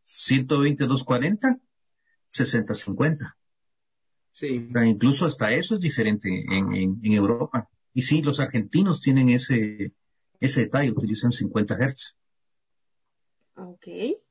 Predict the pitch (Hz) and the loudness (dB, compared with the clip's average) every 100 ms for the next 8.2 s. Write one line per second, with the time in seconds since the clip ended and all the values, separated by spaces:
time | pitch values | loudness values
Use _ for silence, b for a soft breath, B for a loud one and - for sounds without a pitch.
0 | _ _ 247 127 151 - 113 - _ _ | _ _ -8 -4 -4 -6 -14 -16 _ _
1 | _ _ _ _ _ _ - 185 185 160 | _ _ _ _ _ _ -6 -4 0 2
2 | 160 185 202 185 160 147 143 180 220 220 | 2 0 -2 -2 -2 -2 0 2 4 4
3 | 180 - _ _ 170 175 - 226 139 127 | 2 -2 _ _ -8 -6 0 0 0 -4
4 | 123 120 - _ _ _ _ _ _ _ | -4 -10 -14 _ _ _ _ _ _ _
5 | _ _ _ _ 131 135 135 131 127 127 | _ _ _ _ -4 0 2 0 0 -2
6 | 120 143 - 170 190 220 - 127 117 143 | 0 -2 -2 4 4 4 0 -2 0 0
7 | 165 160 170 185 165 185 190 180 180 185 | 0 -2 -6 -6 -6 -6 -6 -6 -8 -12
8 | 208 - | -14 -18